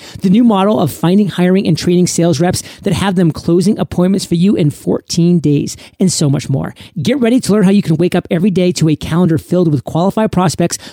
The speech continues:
without having to spend thousands of dollars on ads and complicated funnels. It's all in this free training. Visit scalingwithsystems dot com slash cash to sign up today. That's scalingwithsystems dot com slash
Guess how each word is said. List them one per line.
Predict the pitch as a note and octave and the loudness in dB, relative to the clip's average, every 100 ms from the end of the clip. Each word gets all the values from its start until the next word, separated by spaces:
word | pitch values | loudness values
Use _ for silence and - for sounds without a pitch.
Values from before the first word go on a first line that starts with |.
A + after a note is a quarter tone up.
| - | -4
without | D#3+ C#3+ F3 - - | -2 0 0 -2 -6
having | - F3 E3 | -6 0 0
to | D#3+ | 0
spend | E3 D3+ | 0 0
thousands | - D#3 D#3 D#3+ | 0 -2 0 0
of | C#3+ | -2
dollars | C#3+ C#3+ D3 | 0 0 0
on | C3+ C#3+ - | 0 -4 -4
ads | D#3+ E3+ | -2 -2
and | - D#3 | -2 -4
complicated | - D3 D#3 D3 C#3 | -2 -2 0 -2 -2
funnels. | - C#3+ C3+ - - - G#3+ | -2 -2 -4 -8 -18 -8 -4
It's | - - | -4 -2
all | E3 F3 - | 0 0 0
in | F#3 E3 | 0 2
this | D#3+ | 0
free | - - D3+ | -2 -2 -2
training. | - D#3 C#3 - - - - | 0 0 0 -2 -10 -18 -6
Visit | D#3+ E3 F#3+ - | -2 -2 -4 -8
scalingwithsystems | - - G3+ G3 G3+ A3+ A3 F#3+ G3 - F3 F#3+ E3+ D#3+ - | -8 -4 0 0 2 0 0 0 0 0 0 0 0 0 -4
dot | E3 D#3+ - | -4 -4 -2
com | F3+ E3+ E3 - | 0 2 0 -2
slash | - E3+ D#3+ - | -4 -2 -2 -4
cash | - G#3 F3+ D#3 - - - | -4 -2 -2 -4 -6 -10 -6
to | D#3+ | -2
sign | - D#3 | 0 0
up | D#3+ | 0
today. | - D#3+ D3 - - - - | -2 -2 -2 -8 -14 -18 -6
That's | D#3+ D#3 - - | -4 -4 -8 -12
scalingwithsystems | - - - G3 G#3 A3+ A#3 - E3 G#3 - G#3+ - E3 D#3 - _ C#3+ | -8 -6 -2 0 2 2 0 0 0 0 0 -2 0 2 0 -2 _ -6
dot | D3+ E3+ - | -4 -4 -2
com | E3 D3+ D3+ - | 0 2 0 -2
slash | - D#3+ D3 D3 - | -6 -4 -2 -2 -6